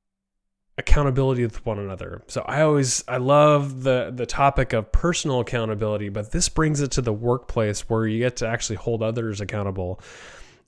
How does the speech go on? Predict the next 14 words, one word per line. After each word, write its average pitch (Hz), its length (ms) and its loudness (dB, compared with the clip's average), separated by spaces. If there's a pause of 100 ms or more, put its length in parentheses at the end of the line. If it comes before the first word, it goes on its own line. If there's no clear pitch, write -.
And 120 580 2
you 117 160 -4
make 123 580 -2
promises, 113 880 0
you 90 100 -10
keep 147 420 -2
'em, 127 340 0
you 101 100 -4
check 131 440 0
in, 123 280 0
you 113 120 -2
make 127 200 0
sure 127 340 0
that 107 420 0